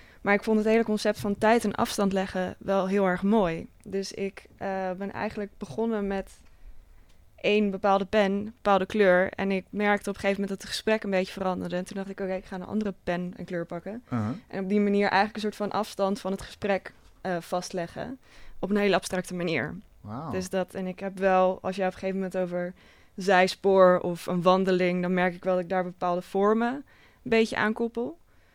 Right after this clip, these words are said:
Speaker 1: Maar voor de rest is het eigenlijk heel erg, ja, gerelateerd aan de tijd en afstand.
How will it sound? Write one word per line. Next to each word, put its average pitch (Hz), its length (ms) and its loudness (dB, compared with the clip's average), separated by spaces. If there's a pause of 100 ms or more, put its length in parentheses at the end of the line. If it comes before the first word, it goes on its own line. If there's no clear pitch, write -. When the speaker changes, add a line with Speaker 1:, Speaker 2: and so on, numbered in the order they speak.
(320)
Speaker 1:
Maar 196 220 -6
voor 208 120 -6
de 202 60 -2
rest 202 240 -2
is 208 60 -10
het 202 100 -10
eigenlijk 202 420 -6
heel 220 100 -2
erg, 190 320 -6
ja, 175 160 -10
gerelateerd 190 500 -10
aan 185 100 -10
de 180 140 -14
tijd 185 260 -6
en 175 100 -12
afstand. 165 440 -16